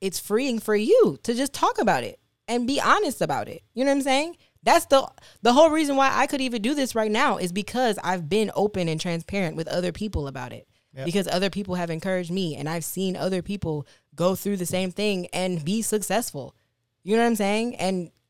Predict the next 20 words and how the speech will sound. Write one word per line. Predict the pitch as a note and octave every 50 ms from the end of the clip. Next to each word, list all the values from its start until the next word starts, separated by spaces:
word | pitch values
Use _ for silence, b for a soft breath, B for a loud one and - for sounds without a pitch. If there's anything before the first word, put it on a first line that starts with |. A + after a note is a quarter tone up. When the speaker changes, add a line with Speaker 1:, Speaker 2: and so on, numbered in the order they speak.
| _ E3+
Speaker 1:
get | C#3 G3+ B3
a | B3
miracle | A3+ F#3+ G3+ C4 B3+ G#3+ - E3+
out | - - D3+ D3
of | C#3+ C#3+ C#3
it. | C3+ - - _ B B B B B B _
And | A3 A#3+ B3
it's | A#3+ G3+
so | - - B3+ B3+ C#4 C#4
crazy | - C4 C4 C#4 D4 C4 C#4 C#4+
to | A3+ - C#4+ C#4 C4+ C4
me. | B3+ C#4+ C4+ A#3+ F#3+ D#3 _ -
Let | C4 G4+
me | A#4+
tell | - F4+ F4
you | E4 D4
why | C4 A3+ G#3
it's | G#3 G#3
so | G#3 F#3+
crazy. | - F#3+ E3+ D3+ C#3